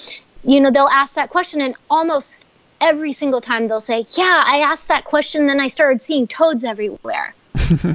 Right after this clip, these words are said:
Speaker 1: I mean, seriously, it happens. And so, like, you can actually say, "Okay, well, am I really being called to be a facilitator?" And then look for those signs of, like, you know, things that would, would lead to that. But it's so, it's so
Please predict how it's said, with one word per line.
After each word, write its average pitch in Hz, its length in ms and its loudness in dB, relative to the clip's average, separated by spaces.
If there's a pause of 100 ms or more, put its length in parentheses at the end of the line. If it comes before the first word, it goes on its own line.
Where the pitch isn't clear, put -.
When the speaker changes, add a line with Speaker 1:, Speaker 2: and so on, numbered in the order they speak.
(800)
Speaker 1:
I 370 80 0
mean, 403 180 4
seriously, 508 500 0
it 269 120 -8
happens. 302 480 -6
And 302 160 -4
so, 359 240 -4
like, 339 240 -2
you 330 140 0
can 403 220 -8
actually 311 640 -4 (260)
say, - 260 2
"Okay, 320 280 -2
well, 302 120 -2
am 311 140 -2
I 330 80 -4
really 339 260 -4
being 330 220 -4
called 403 340 2
to 381 80 0
be 285 140 2
a 269 60 4
facilitator?" 220 880 0 (240)
And 294 200 4
then 294 280 2
look 302 180 2
for 302 220 -2
those 247 400 0 (160)
signs 285 600 0
of, 262 160 -2
like, 240 440 -2 (260)
you 285 160 2
know, 277 140 2
things 302 440 0
that 294 180 -2
would, 262 260 -2
would 240 300 2
lead 269 280 2
to 294 120 -2
that. 226 180 2
But 269 140 0
it's 262 180 -8
so, 440 500 2
it's 269 160 -2
so 453 220 2